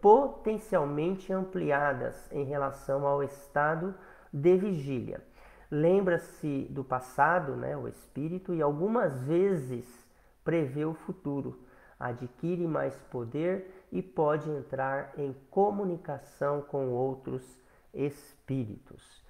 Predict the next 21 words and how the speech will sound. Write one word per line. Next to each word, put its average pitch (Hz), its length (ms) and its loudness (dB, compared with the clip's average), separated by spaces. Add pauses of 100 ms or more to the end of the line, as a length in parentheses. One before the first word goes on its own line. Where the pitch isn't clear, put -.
(260)
Adquire 120 680 -6
mais 143 400 -4
poder. 117 680 -10 (260)
Claro 127 360 -2
que 131 100 -14
está 123 800 -4
sendo 120 280 -6
falado 131 560 -2
sobre 135 800 -4 (300)
o 135 80 -2
maior 139 560 4
dos 120 220 -6
poderes, 107 600 -8
né? 131 280 -4 (500)
Que 120 220 -6
é 117 160 -6
justamente 131 680 -4
aquele 135 360 -4
que - 160 -6
não 151 520 4
é 135 220 2